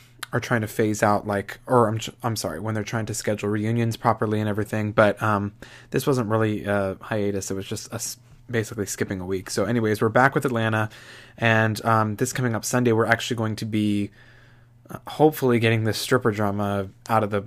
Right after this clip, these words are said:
way. I mean, we're, like, eleven episodes in and we still haven't talked about it. So, I mean, <laughs> I'm kinda ready for it at this point. But anyways, um, so LaToya and Falynn, um,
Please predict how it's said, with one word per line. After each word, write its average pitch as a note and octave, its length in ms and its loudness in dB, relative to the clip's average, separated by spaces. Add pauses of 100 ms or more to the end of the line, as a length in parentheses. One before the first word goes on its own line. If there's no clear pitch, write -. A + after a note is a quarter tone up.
(120)
way. A2 260 2
I G#2 60 2
mean, G#2+ 200 -2
we're, G2+ 160 0
like, G2+ 200 -2
eleven A2 320 0
episodes G#2 420 -2
in G#2 120 -2
and G2+ 60 -4
we G2+ 60 -6
still - 220 -4
haven't G2+ 180 -4
talked G#2+ 220 -4
about F#2+ 160 -8
it. E2+ 120 -10
So, - 440 -4
I A#2+ 60 -2
mean, G#2 300 -4 (640)
<laughs> - 600 -20
I'm A#2+ 120 2
kinda D#3+ 220 4
ready C#3 220 8
for A2+ 120 0
it G2+ 60 2
at G2 80 -2
this G#2+ 140 0
point. D#2+ 320 -6 (840)
But E3+ 240 6
anyways, A#2+ 560 2
um, A#2+ 440 4
so C#3 440 6
LaToya C3 800 4
and A2 280 0
Falynn, A2+ 580 2 (560)
um, A2 520 4